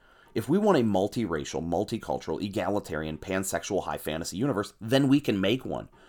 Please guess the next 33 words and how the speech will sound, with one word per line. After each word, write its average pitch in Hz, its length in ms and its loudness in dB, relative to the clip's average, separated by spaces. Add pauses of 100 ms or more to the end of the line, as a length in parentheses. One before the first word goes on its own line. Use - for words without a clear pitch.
(260)
But 143 80 2
if 135 100 -2
we 139 100 6
lack 135 320 2
the - 80 2
wisdom 107 380 4
and 113 100 2
restraint 95 400 0
to 98 60 -4
not 92 200 2
destroy 98 340 0
Middle-earth, 92 540 4 (400)
then 113 160 4
we 104 100 2
certainly 160 580 4
will 87 160 0
not 92 220 0
have 85 160 0
the 87 80 0
wherewithal 82 480 0
to 90 120 -6
resist 80 300 -4
the - 60 -8
temptation 80 480 -6
to 78 60 -6
tamper 76 300 -8
with 67 140 -8
the 76 60 -8
Bible. 95 420 2 (560)
Storytelling 120 920 2 (280)
matters. 98 800 0 (460)
Canon 117 460 4 (220)
matters. 92 640 0